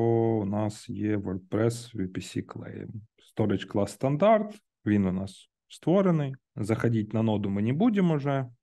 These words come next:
м, бо принцип остається той же самий. Він у нас буде лежати в директорії T M P host provisioned на Minikube ноді. Далі, е, підготовимо деплоймент.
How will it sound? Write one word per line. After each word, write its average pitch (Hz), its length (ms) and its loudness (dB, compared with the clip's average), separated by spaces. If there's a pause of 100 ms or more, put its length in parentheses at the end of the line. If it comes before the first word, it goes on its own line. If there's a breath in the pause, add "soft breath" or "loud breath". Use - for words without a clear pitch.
(140)
м, 104 280 -8 (160)
бо 92 380 -2
принцип 104 540 0
остається 98 440 -2
той 101 200 0
же 104 100 -2
самий. 170 540 2 (100)
Він 104 260 0
у 95 40 -2
нас 95 220 -2
буде 98 340 -4
лежати 98 480 0
в 92 60 -4
директорії 92 540 -4
T 101 220 -4
M 95 80 -2
P 98 220 -2
host - 300 -6
provisioned 110 580 2
на 104 120 -2
Minikube 92 680 -4
ноді. 80 240 -16 (100)
Далі, 98 420 2 (240)
е, 98 200 -4
підготовимо 101 880 -2
деплоймент. 190 680 0